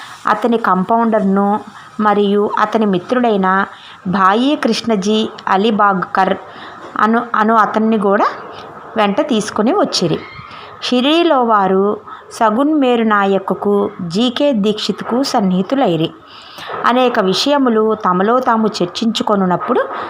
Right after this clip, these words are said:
సంభాషణావశాత్తు బాబా ప్రప్రథమున షిరిడీ ప్రవేశించి, వేప చెట్టు కింద తపస్సు చేసిన దాని జ్ఞాపకార్థము బాబా పాదుకలను రాతితో చెక్కించుటకు నిర్ణయించిరి.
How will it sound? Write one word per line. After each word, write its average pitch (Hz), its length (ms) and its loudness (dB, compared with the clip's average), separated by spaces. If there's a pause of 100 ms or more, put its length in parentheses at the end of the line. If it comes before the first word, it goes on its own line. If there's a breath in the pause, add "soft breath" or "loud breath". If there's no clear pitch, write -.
(180 loud breath)
సంభాషణావశాత్తు 240 1400 0 (400 loud breath)
బాబా 240 480 4
ప్రప్రథమున 226 1120 0 (120)
షిరిడీ 220 440 0
ప్రవేశించి, 208 1000 0 (420 loud breath)
వేప 190 260 2 (200)
చెట్టు 269 180 0
కింద 226 280 0
తపస్సు 208 500 -2
చేసిన 185 600 0
దాని 180 340 0
జ్ఞాపకార్థము 180 960 0 (500 loud breath)
బాబా 202 400 4
పాదుకలను 196 840 2 (360 loud breath)
రాతితో 185 500 0
చెక్కించుటకు 214 880 -2 (240)
నిర్ణయించిరి. 190 720 0